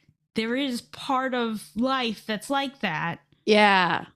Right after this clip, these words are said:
Speaker 2: You have to network a little bit,
Speaker 1: Yeah,
Speaker 2: unfortunately.
Speaker 1: so
Speaker 2: And the other thing about it, though, is I saw this P R lady. She's like, "I handle crisis management for a living. Beep, beep, beep, boop,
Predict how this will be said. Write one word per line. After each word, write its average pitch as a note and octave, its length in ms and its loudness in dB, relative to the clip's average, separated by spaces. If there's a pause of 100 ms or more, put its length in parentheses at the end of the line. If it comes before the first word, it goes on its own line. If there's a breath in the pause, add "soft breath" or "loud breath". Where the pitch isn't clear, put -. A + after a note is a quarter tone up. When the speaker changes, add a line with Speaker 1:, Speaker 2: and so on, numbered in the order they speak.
(100)
Speaker 2:
You G#3+ 160 4
have B3+ 300 4
to G#3+ 320 4
network F3+ 480 2
a F3 60 0
little F3+ 240 0
bit, D#3 400 -4
Speaker 1:
Yeah, - 80 0
Speaker 2:
unfortunately. E3+ 800 0
Speaker 1:
so G#3+ 100 0
Speaker 2:
And A#3+ 160 10
the A#3+ 80 8
other C4+ 400 6
thing C4 360 6
about B3 300 8
it, B3+ 160 4
though, G#3+ 300 8
is G3 160 2
I - 160 2
saw A#3+ 160 2
this G3 260 -2
P G3+ 220 -2
R F#3+ 260 4
lady. G#3 460 4 (500 soft breath)
She's G#3+ 180 0
like, A3 200 4
"I B3 500 6 (480)
handle A#3+ 320 4
crisis D4+ 500 2
management A3 640 4
for G#3 100 4
a G#3+ 60 4
living. F3+ 460 2 (100)
Beep, B3+ 220 2
beep, A3+ 260 0
beep, G3 240 0 (100)
boop, E3+ 140 -2